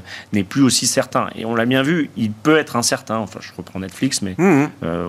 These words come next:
Speaker 1: on va voir après, euh, Microsoft, c'est pas la même, euh, gafam que,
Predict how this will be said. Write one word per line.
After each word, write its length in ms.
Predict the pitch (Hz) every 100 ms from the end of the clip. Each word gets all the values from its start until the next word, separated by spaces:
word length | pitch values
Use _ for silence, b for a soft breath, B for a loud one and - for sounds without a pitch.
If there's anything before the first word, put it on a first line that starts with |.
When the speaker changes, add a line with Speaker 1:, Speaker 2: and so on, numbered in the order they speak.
| -
Speaker 1:
on 120 | 98
va 120 | 92
voir 240 | 104 117 92
après, 300 | - 117 117
euh, 180 | 104 92 B B B -
Microsoft, 500 | 95 - 98 113 110
c'est 100 | -
pas 120 | 95
la 120 | 98
même, 240 | 95 95 92
euh, 180 | 90 92
gafam 440 | 87 85 101 101
que, 120 | 95